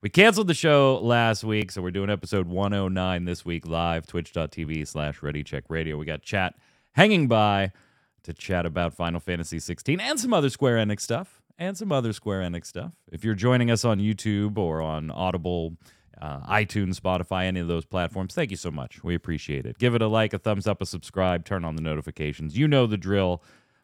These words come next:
But most of all, if you like what we do here, tell your friend. Joining me to talk about all the fourteen and sixteen goodness, Mister Chris Montoya, A K A Tarkoth. What's up, sir?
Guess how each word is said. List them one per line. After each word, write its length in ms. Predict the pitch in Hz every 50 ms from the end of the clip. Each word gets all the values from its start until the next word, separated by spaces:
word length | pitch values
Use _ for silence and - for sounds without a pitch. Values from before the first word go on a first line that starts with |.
| _
But 100 | _ 107
most 240 | 107 107 101 92 -
of 100 | 98 95
all, 80 | 95 87
if 100 | 82 -
you 60 | 85
like 180 | 78 80 80 -
what 120 | 82 76
we 80 | 78 76
do 160 | - 78 76
here, 120 | 80 76
tell 200 | 71 - - 78
your 120 | 78 73 69
friend. 360 | - - 92 90 90 92 87
Joining 320 | 78 98 98 95 95 95
me 100 | 95 95
to 60 | 90
talk 240 | 87 - 104 98 98
about 340 | 98 95 101 98 98 92 - _
all 260 | 95 117 131 139 147
the 80 | 135 127
fourteen 420 | - - 139 123 - - 135 127
and 80 | 123 117
sixteen 500 | - 127 120 - - - 131 123 117 98
goodness, 540 | 85 - 120 139 151 139 120 117 113 104 98
Mister 240 | 110 123 113 - 107
Chris 240 | - 110 104 -
Montoya, 480 | - 101 92 87 85 - 107 110 110 98
A 140 | 92 90 87
K 200 | - - 90 87
A 40 | 85
Tarkoth. 420 | - 101 101 - 101 87 82 78
What's 200 | 90 92 - -
up, 120 | 104 104
sir? 200 | - - 92 90